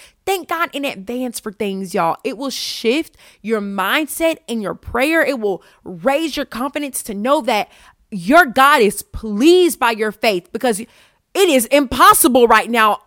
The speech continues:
on the worldly side of things for this to be happening. Be-, but because you have faith, you are going to thank our big, powerful, strong, mighty God in advance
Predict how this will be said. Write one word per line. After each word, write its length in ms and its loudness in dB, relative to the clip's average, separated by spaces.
on 160 2
the 280 6
worldly 720 0
side 320 0
of 80 -4
things 400 -6
for 140 -8
this 220 -4
to 60 -10
be 120 -6
happening. 400 0
Be-, 220 -2
but 240 0
because 300 -2
you 160 0
have 280 2
faith, 240 2
you 200 -2
are 120 4
going 220 -2
to 120 -8
thank 400 -6
our 280 6
big, 400 -4
powerful, 420 0
strong, 460 -2
mighty 260 2
God 280 4
in 140 -4
advance 800 0